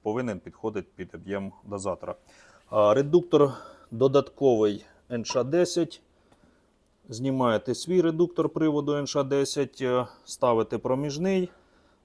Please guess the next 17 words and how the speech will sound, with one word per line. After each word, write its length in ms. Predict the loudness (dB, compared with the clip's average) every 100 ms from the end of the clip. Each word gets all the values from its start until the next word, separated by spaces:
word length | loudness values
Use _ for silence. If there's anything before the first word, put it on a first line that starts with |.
| -4
е, 180 | 4 4 4
с-, 240 | -2 -6
зверху 440 | 0 0 0 -6
ставите 440 | -6 -2 -2 -2 -6
свій, 260 | -6 -8
і 180 | -6 -6
вна-, 220 | -2 -2
у 80 | 0
вас 240 | 2 2 0
буде 260 | -2 -4
крутитися 520 | -4 -8 -6 -8 -2
один 320 | -2 -2 -4 -4
лівий 280 | -2 -2
насос, 420 | -2 -6 -4 -4 -6
один 260 | -6 -6 -4
правий 360 | -2 -2 -2
на 380 | -6 -4 -4